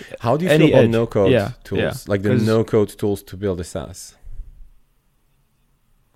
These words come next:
Speaker 2: That's exactly why I
Speaker 1: Mm.
Speaker 2: want to talk about first about how you're gonna solve the technical problem, because the idea and how much, uh, bandwidth you have technically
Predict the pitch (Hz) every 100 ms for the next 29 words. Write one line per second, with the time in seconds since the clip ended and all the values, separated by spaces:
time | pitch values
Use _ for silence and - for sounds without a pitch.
0 | _ - - - - 156 160 156 156 -
1 | 143 135 123 131 127 - 135 127 120 113
2 | 123 123 120 110 - 123 123 117 107 117
3 | 107 - 117 110 107 - 117 110 107 -
4 | 117 110 - - - - 127 127 120 120
5 | 120 160 151 139 143 - 120 117 98 131
6 | 143 131 127 - - _ _ - - 104
7 | 98 113 123 131 123 107 110 117 113 -
8 | 143 143 117 - 95 110